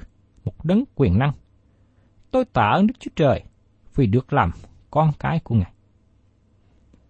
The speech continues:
Và trong Thi Thiên sáu mươi tám câu mười ba: "Khi các ngươi nằm nghỉ ở giữa chuồng chiên, thì giống như cánh bồ câu bọc bạc, và lông nó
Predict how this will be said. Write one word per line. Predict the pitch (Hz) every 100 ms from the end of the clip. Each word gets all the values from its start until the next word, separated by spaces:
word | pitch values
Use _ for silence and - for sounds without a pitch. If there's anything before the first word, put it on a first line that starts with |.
| _ _ _ _ -
Và | - -
trong | 202
Thi | 185 214
Thiên | - 214 208 - - _ _ _ _ _ -
sáu | - 156
mươi | 185 143
tám | 135 143 208 -
câu | 139
mười | 113 85
ba: | 95 98 - _ _ _ _ - _ _ _ _ _ _ _ -
"Khi | - 262
các | 294 - 262
ngươi | 262 269 269
nằm | 175 170 156 107
nghỉ | 107 107 170
ở | 147
giữa | 156 123 180
chuồng | - 127 82
chiên, | - 185 180 - _ _
thì | - 98
giống | 135 277
như | 254 220 -
cánh | 240 339 160
bồ | - - -
câu | 196 196 -
bọc | 95 -
bạc, | 95 - - - _ _ _ -
và | - -
lông | 165 180 175
nó | 175 226